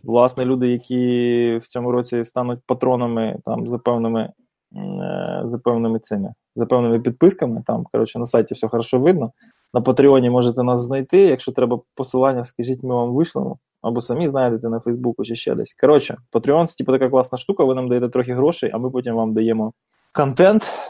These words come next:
І, звісно ж, там якийсь мерч, навірно, буде на конфі у травні. Плюс, е, скідоси на квитки, звісно, да.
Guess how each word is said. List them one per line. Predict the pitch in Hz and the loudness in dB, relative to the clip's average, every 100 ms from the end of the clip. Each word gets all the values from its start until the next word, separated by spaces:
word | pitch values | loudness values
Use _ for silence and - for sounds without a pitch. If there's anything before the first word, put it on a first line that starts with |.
| - | -12
І, | - 135 139 135 135 135 131 131 | -2 2 4 6 6 6 4 2
звісно | 131 151 143 | -2 -2 -6
ж, | 131 123 120 113 | -2 2 2 2
там | 117 107 104 | 0 -4 -4
якийсь | 107 107 - | -6 -10 -6
мерч, | 127 170 170 | 0 0 0
навірно, | 135 120 117 | -2 0 0
буде | 113 110 | 0 -2
на | 110 107 | -2 -4
конфі | 107 113 131 | -6 -6 -4
у | 107 | -2
травні. | - 107 104 104 | -2 -2 -4 -8
Плюс, | - 135 143 - | -4 -2 -4 0
е, | 131 127 123 123 120 120 120 120 120 120 | 4 6 6 6 4 4 4 4 2 -2
скідоси | - 143 147 151 156 | 0 4 6 4 0
на | 151 | 0
квитки, | 156 170 - 165 | 0 -2 -2 -2
звісно, | 113 101 - 110 | -4 -6 -8 -6
да. | - | -6